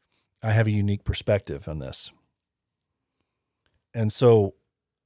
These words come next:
the one thing I, the one thing that does bother me a little bit is when I hear people say that, you know, they're, they're quick to condemn law enforcement as a whole and that all this stuff needs to change. But they make this, they make these statements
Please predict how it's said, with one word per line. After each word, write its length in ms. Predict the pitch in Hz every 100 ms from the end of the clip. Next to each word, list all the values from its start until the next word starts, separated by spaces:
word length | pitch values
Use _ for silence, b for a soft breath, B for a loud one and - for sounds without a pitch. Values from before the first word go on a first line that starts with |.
| _ 123
the 80 |
one 180 | 120 185
thing 240 | 190 170 131
I, 160 | 117 -
the 220 | 110 117
one 240 | 113 135
thing 200 | 147 165
that 160 | 123 110
does 200 | 120 113
bother 280 | 113 113 113
me 120 | 104
a 60 | 98
little 220 | 104 107
bit 240 | 104 104
is 160 | 104 101
when 260 | 107 101
I 80 | 98
hear 220 | 98 165
people 280 | 160 143 117
say 460 | - 135 120 104 95 B B B B B B B -
that, 520 | 110 107 - - - - _ _ _ _ _
you 100 | 107
know, 200 | 101 95 110
they're, 240 | 104 104
they're 200 | 113 104
quick 280 | - 143 135
to 80 | 123
condemn 680 | - 110 113 113 107 107 101 _
law 220 | 104 107
enforcement 580 | 98 - 92 - 80 78 _ _ _ _
as 160 | 110 104
a 80 |
whole 420 | 92 90 67 - _ _ _ _ _ _ _
and 140 | 110 107
that 120 | 95
all 200 | 117 123
this 120 | 117
stuff 280 | - 107 -
needs 200 | 101 -
to 60 |
change. 340 | 98 - 90 87
But 140 | 110 104
they 80 | 110
make 300 | 117 165 156
this, 340 | 135 120 - -
they 100 | 113
make 240 | 131 -
these 160 | 117 -
statements 720 | - 147 131 104 95 -